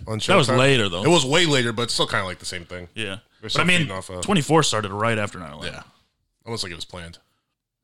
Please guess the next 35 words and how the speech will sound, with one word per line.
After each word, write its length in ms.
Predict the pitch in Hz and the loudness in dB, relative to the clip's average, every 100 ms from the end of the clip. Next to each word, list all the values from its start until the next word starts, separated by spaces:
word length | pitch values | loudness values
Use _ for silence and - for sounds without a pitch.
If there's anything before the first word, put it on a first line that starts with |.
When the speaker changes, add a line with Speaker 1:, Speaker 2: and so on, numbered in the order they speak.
| - | -12
Speaker 2:
Hmm. 240 | 131 117 - _ _ _ _ _ | -10 -10 -12 _ _ _ _ _
That's 240 | 120 123 - | -2 0 4
who 100 | 135 | 4
did 360 | 123 123 135 - _ _ - | 6 4 2 -4 _ _ -4
nine 160 | 120 113 | 0 4
eleven? 240 | 113 135 | 4 4
Fox? 560 | - 107 117 - - - | 2 0 0 -2 -4 -4
Speaker 1:
Yeah. 220 | 107 98 95 - - _ | -6 -6 -8 -18 -20 _
And, 240 | 104 101 95 | -10 -8 -8
uh, 300 | 92 92 90 - | -8 -8 -10 -12
what's 160 | 95 90 | -14 -12
his 100 | 87 | -12
name? 200 | 82 87 _ _ _ _ _ _ _ _ | -14 -16 _ _ _ _ _ _ _ _
Not 140 | 98 95 | -16 -14
Dennis 220 | 80 - | -12 -12
Quaid 300 | - 82 78 | -12 -12 -14
or 100 | - | -16
Kevin 240 | 82 80 76 | -16 -16 -16
Costner. 420 | 80 78 - 80 - _ _ _ _ _ _ _ _ _ _ _ _ _ _ | -14 -14 -14 -16 -20 _ _ _ _ _ _ _ _ _ _ _ _ _ _
Fuck, 300 | - - - | -18 -18 -14
what's 140 | - | -14
the 60 | - | -12
dude's 220 | 95 - | -12 -14
name? 120 | 85 87 | -16 -12
Come 140 | 107 | -8
on, 140 | 101 107 | -8 -6
you 100 | 101 | -8
know. 280 | 85 78 - _ _ - | -10 -16 -20 _ _ -12
Don't 80 | 113 | -8
make 80 | 95 | -8
me 80 | |
look 160 | 80 76 | -10 -16
it 80 | 76 | -20
up. 160 | 73 _ _ _ | -20 _ _ _
Speaker 2:
Yeah. 80 | _ | _